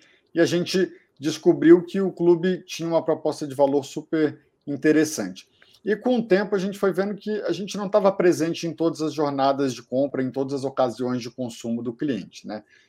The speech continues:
Então, desde dois mil e dezenove, a gente vem trabalhando numa estratégia de omnicanalidade, que a gente gosta mais de chamar de omnipresença.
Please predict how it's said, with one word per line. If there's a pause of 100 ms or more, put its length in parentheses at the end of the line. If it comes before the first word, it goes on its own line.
(100)
Então,
desde
dois
mil
e
dezenove,
a
gente
vem (280)
trabalhando
numa
estratégia
de
omnicanalidade,
que
a
gente
gosta
mais
de
chamar
de
omnipresença.